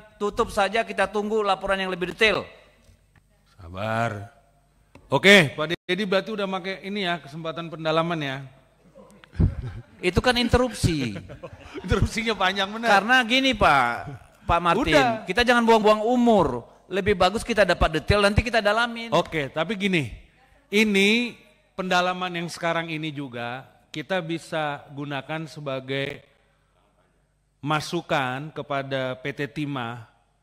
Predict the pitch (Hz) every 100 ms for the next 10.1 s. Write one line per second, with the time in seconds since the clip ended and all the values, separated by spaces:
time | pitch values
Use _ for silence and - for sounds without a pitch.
0 | _ _ 139 139 175 - 156 151 151 143
1 | 139 131 160 165 143 175 190 - _ 156
2 | 135 139 131 - 131 123 127 123 101 -
3 | _ _ _ _ - 117 165 - 175 165
4 | 165 165 170 - 170 165 160 156 160 156
5 | 156 151 156 151 143 151 - _ _ -
6 | 151 156 156 151 147 143 127 127 151 165
7 | _ _ _ _ - 156 170 170 180 -
8 | 170 151 156 - 139 135 147 165 160 -
9 | 160 156 151 175 - - 131 139 143 151
10 | 147